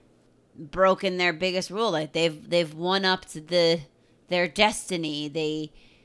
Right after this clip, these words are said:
they shouldn't be able to not die. So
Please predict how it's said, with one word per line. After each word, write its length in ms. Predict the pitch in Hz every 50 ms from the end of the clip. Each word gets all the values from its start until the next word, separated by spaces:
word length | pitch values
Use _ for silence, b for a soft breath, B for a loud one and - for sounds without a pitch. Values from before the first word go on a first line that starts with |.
| b b b _ _ _ _ _ _ _ _ _ _ _ _ _ _ - - - -
they 140 | 185 180
shouldn't 760 | 165 - - - 240 226 208 214 214 202 - - - 170 147
be 320 | - 202 208 214 208 196 113
able 540 | 175 185 185 185 170 170 165 160 156 156
to 320 | 147 - - 156 156 151 151
not 340 | 151 151 151 131 - - 170
die. 460 | 165 160 135 120 95 - - - 160
So 680 | - - - 175 165 165 165 165 160 156 156 151 156 165